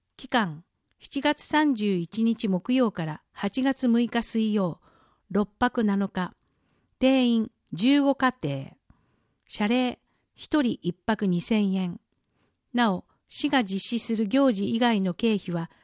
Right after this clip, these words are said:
引き受け家庭の負担となります。申し込み、五月二十日火曜、十七時十五分までに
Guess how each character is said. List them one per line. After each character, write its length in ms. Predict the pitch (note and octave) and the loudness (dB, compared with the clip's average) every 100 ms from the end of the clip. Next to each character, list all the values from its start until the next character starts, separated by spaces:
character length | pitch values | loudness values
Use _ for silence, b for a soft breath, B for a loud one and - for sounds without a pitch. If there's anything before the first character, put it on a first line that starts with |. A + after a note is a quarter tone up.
| b | b
引 120 | _ - | _ -10
き 160 | - C#4 | 2 4
受 240 | C#4 C#4 | 4 0
け 0 | |
家 340 | C#4 C#4 A#3 | -2 0 0
庭 20 | G3 | 0
の 120 | F3 | -2
負 120 | - | -2
担 180 | G3 G3 | -4 -2
と 120 | G3+ | -2
な 140 | F#3+ | -2
り 120 | F3+ E3+ | -2 -2
ま 120 | E3 | -4
す。 180 | - - _ _ _ _ _ _ _ _ _ _ | -6 -18 _ _ _ _ _ _ _ _ _ _
申 220 | A#3+ C#4 | 4 4
し 80 | - | 2
込 160 | C4 | 0
み、 240 | A#3 A3+ - _ _ _ _ _ | 2 0 -2 _ _ _ _ _
五 140 | A#3+ | 2
月 260 | D4 C#4+ - | 4 4 2
二 140 | G3 | -4
十 140 | F#3 - | -6 -4
日 140 | G#3 | -8
火 160 | - G3 | -2 0
曜、 340 | A3 G3+ - _ _ _ _ | 2 0 -4 _ _ _ _
十 340 | F3 G#3+ D4 D4+ | -4 2 4 2
七 240 | - D4 | -2 -4
時 160 | B3 G3 | -2 0
十 220 | B3+ C#4+ | 2 4
五 100 | B3+ | 2
分 240 | A3 G3 | 2 0
ま 100 | F#3+ | 0
で 140 | F3+ E3+ | -2 -2
に 180 | E3+ | -4